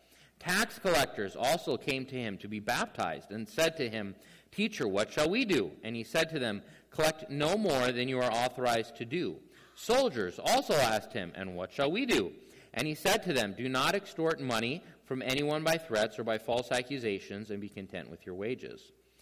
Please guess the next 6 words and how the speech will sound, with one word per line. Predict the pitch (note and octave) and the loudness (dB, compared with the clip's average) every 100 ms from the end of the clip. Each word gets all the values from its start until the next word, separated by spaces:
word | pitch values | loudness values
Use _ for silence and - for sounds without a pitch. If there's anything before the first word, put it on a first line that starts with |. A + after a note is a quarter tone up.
| - - - | -20 -20 -4
As | - D3+ | -2 0
the | D#3+ | 0
people | F#3 A#3+ C4 A3 | 2 2 4 6
were | F3+ E3 | 6 4
in | D3 D3 | 2 0
expectation, | E3 - - D3 - G3 B3 - G#2+ C#3+ B3+ | -2 0 0 0 2 2 2 0 0 2 -2